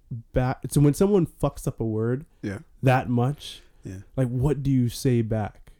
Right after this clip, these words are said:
Speaker 1: You know, like, do you fuck it up more? And that's how the conversation continues, or do you, like, correct them, right? So I was, like, stuck in that space, and I started having, like, different conversations with myself.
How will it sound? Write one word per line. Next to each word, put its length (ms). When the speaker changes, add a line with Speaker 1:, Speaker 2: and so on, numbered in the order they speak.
Speaker 1:
You 100
know, 340
like, 180
do 60
you 60
fuck 300
it 80
up 80
more? 580
And 120
that's 160
how 80
the 100
conversation 560
continues, 580
or 300
do 140
you, 100
like, 180
correct 340
them, 200
right? 220
So 100
I 60
was, 100
like, 140
stuck 280
in 60
that 160
space, 300
and 100
I 20
started 220
having, 220
like, 100
different 260
conversations 640
with 160
myself. 440